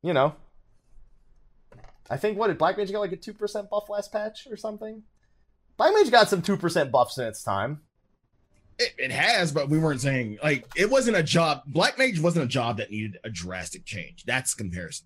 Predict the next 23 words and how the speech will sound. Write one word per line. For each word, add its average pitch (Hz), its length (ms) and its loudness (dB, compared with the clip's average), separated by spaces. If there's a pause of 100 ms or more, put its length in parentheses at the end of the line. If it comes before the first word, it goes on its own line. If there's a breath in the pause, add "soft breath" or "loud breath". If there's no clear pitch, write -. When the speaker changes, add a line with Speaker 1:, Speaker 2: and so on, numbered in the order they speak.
Speaker 2:
That's, - 300 -6
that's 135 220 -6
the 113 60 -10
thing. - 260 -10
Speaker 1:
They - 320 -4
Speaker 2:
Samurai 220 180 2
Speaker 1:
needed 202 180 10
more 208 160 10
Speaker 2:
needs 185 240 0
Speaker 1:
D 226 60 0
P 277 40 6
S. 311 220 8
That's 151 160 0
what 190 140 -2
they 202 100 0
needed. 202 420 2
They 135 100 -4
got 180 280 4
that. 139 320 0
It 151 40 -10
was, 147 180 -6
like, 131 160 0
adequate. 139 560 -2